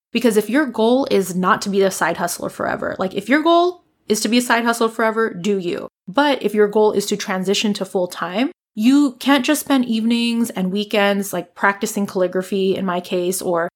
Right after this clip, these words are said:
like, inconsistently posting on social media, or, I don't know, adding one thing to Etsy every quarter. Like, you have to be consistent. And I feel like in order to be consistent with things, you have to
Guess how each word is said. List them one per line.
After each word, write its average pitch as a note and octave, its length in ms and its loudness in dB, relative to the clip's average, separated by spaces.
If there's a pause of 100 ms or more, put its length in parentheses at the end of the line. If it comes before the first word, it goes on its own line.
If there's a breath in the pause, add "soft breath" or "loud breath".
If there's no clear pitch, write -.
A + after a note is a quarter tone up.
(100)
like, F#3+ 200 -2
inconsistently G#3 1080 2
posting G#3 400 0
on F3+ 140 -4
social F3+ 340 -4
media, G#3 600 2 (200)
or, F3+ 560 0 (160)
I G#3+ 60 -6
don't G#3 100 0
know, F3 160 -2
adding F#3+ 460 0
one G3+ 500 2
thing G3 300 0
to - 80 -6
Etsy F#3+ 400 -2
every F#3 220 0
quarter. F#3 380 2
Like, E3+ 200 -6
you G3 60 -2
have A#3+ 200 0
to C4 100 -6
be C4+ 220 2 (200)
consistent. G#3 760 0
And G3+ 160 -2
I F#3+ 60 0
feel G3+ 200 0
like G3+ 200 0
in - 80 -2
order G#3 200 4
to G#3 180 -2
be G3 200 -2
consistent G3 600 -4
with G#3+ 180 -2
things, A3+ 420 0 (200)
you G#3 140 0
have F#3+ 320 0
to G3 460 2